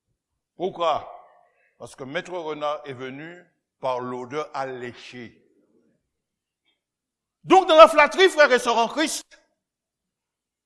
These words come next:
il y a toujours la recherche d'un intérêt personnel, mais par la tromperie. Hypocrite.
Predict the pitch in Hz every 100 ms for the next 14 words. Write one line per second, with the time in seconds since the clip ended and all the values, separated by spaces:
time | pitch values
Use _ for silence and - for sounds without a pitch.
0 | _ _ 208 220 302 320 330 294 330 285
1 | 269 262 262 - 294 294 - - - -
2 | _ _ _ _ _ _ _ _ _ _
3 | 156 226 240 233 302 294 285 262 254 254
4 | 254 - 226 262 320 339 359 381 - -
5 | _ _ _ 226 247 262 262 254 247 196
6 | 147 - _ _ _ _ - 262 294 277
7 | 339